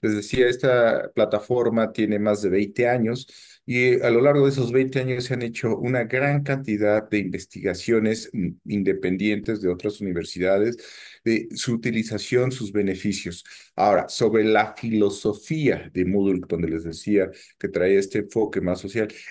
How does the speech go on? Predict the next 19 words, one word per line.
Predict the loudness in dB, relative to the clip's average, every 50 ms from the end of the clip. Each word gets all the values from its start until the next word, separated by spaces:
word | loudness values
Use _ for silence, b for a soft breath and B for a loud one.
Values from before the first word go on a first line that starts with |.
| B B 0
eh, | 2 2 2 0 -2 0
eso | 0 0 0 0 -2 -2 -2 -2 -4 -6 -12 -14 _
es | -2 0 0 0 0 -2
como | -2 -2 0 0 -2 -4 -2
ellos | -2 0 0 2 2 0 0 0 0
la | -4 -4 -2
concibieron. | -4 -4 -4 -4 -6 -6 -6 -2 0 0 0 0 0 -4 -6 -4
Es | -2 -2 -2 -2 -2 -4 -6 -4
una | -4 -2 -2 -2
cuestión, | -2 -4 -4 -4 -2 0 0 0 0 0 -2
eh, | -2 -2 0 0 0 0 0 -2 -2 -2 -4 -6 B B B B B _ -8
filosófica | -4 0 0 2 2 4 4 2 2 2 0 -4 0 0 0 0 0 0
en | 2 2 4 4
el | 2 2
sentido | 0 -2 -4 -4 -2 0 2 2 2 4 2 2 2
de | 2 2 0 0
que | 0 0 0
ellos | 2 0 0 0 -2 -2 -4 -6
buscan, | -4 -2 0 0 0 -2 -4 -4 -4 -4 -4